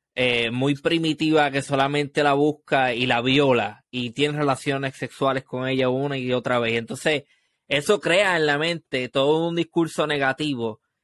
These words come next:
y es bien interesante porque canciones que a priori parecen ser inofensivas y que parecen ser chéveres, una canción más del montón, es en efecto un discurso bien potente.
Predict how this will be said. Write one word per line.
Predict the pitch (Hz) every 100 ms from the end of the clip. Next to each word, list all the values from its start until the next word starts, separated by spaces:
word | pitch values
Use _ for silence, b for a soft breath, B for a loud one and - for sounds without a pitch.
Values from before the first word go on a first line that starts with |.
| _
y | -
es | 123
bien | 147 196
interesante | 196 196 180 - 202 233 143
porque | 127 - 113 _ _ _
canciones | - 139 131 - 180 208 180 151
que | - - 120 - -
a | 120 117
priori | 127 123 147 165 123
parecen | 117 117 113 135 143
ser | 151 147
inofensivas | 147 139 139 131 143 135 113 110 _ _ _ _ _ _ _ -
y | 220
que | 123
parecen | - 117 120 151
ser | 143 160 156 _ _ _ -
chéveres, | - 254 190 117
una | 113 143 156
canción | 175 - 175 180
más | 185 180
del | 180
montón, | 180 180 - 226 214 _ _ _ _ _ -
es | 123 131 190 - - -
en | 156
efecto | 139 - 135 - 196
un | 143 131
discurso | 156 - 135 127 165
bien | 127 123 180
potente. | - 107 131 156 - -